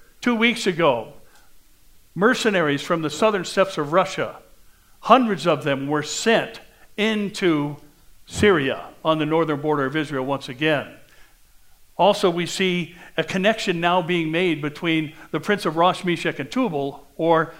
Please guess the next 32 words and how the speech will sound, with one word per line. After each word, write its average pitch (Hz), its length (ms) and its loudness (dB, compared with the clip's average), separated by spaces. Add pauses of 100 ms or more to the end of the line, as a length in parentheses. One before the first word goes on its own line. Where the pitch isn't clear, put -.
(140)
the 156 100 2
head 196 220 2
of 156 120 4
Russia, 165 540 2 (500)
now 180 520 4 (120)
working 190 540 4
in 185 340 -2
cooperation 165 960 0
with 170 300 2 (260)
the 160 120 -2
northern 170 420 2
nations 156 480 -4
in 151 220 -4
Africa, 156 640 -2 (360)
that 156 240 2
being 151 240 0
Libya, 147 640 0
Algeria, 151 920 0 (540)
and 147 140 0
also 170 340 0
the 147 140 -2
Sudan 160 800 -2
are 139 200 -6
named 135 640 -2 (480)
under 151 240 0
the 135 140 -4
names 151 320 -2
of 139 80 -6
the 135 80 -4
descendants 139 560 -6
of 135 120 -12
Noah 143 440 -2